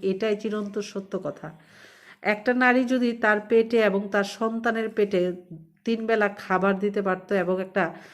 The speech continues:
মাথা গোঁজার ছাদ করতে পারতো, তাহলে অনেক নারীর সংসার ভেঙে যেত, অনেক পুরুষ দ্বিতীয়বার আবার নতুন করে সংসার সা-, সাজাতে হতো।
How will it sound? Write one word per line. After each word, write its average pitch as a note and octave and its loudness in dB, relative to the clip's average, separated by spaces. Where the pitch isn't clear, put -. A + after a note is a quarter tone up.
মাথা F#3+ 2
গোঁজার G#3+ 0
ছাদ G3 4
করতে A3+ -2
পারতো, D#3+ -4
তাহলে F#3 -2
অনেক F#3+ -2
নারীর A3+ -2
সংসার G#3+ -4
ভেঙে G3+ -4
যেত, G#3 -4
অনেক G3+ -2
পুরুষ A3 2
দ্বিতীয়বার F3 2
আবার F#3+ 4
নতুন F#3+ -2
করে G3 2
সংসার F3+ -4
সা-, F#3 -10
সাজাতে D#3 -4
হতো। C#3 -10